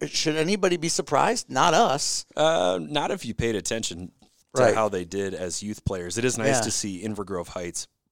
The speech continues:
Speaker 2: excuse me, uh, peeling off some of that talent because Egan Inver Grove Heights was a very good twelve A team,
Speaker 1: Yeah.
Speaker 2: um, seven or eight years ago. And all of those girls ended up at Egan.
Speaker 1: Right.
Speaker 2: So,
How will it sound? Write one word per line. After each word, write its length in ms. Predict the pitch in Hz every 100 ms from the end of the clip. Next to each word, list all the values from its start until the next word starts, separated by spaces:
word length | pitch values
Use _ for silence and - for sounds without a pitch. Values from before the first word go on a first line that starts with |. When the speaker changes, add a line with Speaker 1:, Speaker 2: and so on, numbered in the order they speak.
| _ _ -
Speaker 2:
excuse 260 | - 90
me, 140 | 85 - - _ -
uh, 220 | 92 85
peeling 360 | - 131 107 98
off 160 | 92
some 160 | - 98
of 40 |
that 180 | 92 85
talent 400 | - 95 104 85
because 320 | 98 98 92 _
Egan 280 | 110 139 151
Inver 280 | 123 113 104
Grove 240 | 104 90
Heights 280 | - 104 -
was 120 | 98
a 80 | 87
very 500 | 85 - 107 113 113
good 300 | 101 95 87
twelve 340 | - 104 98
A 160 | 95 95
team, 300 | - 92 90
Speaker 1:
Yeah. 220 | 113 92 - _ _ _ _ - -
Speaker 2:
um, 520 | 87 82 78 78 80
seven 300 | - 127 98
or 80 | 92
eight 220 | 107 98
years 220 | 90 76
ago. 280 | 82 78 - _ - - -
And 160 | 104
all 280 | 92 113 139
of 100 | 120
those 200 | 120 107
girls 420 | 95 117 117 101 107 -
ended 240 | 110 98
up 120 | 98 -
at 60 | _
Egan. 420 | 139 117 - - - _ - - - - - - -
Speaker 1:
Right. 340 | 143 208 190 -
Speaker 2:
So, 480 | - 113 104 98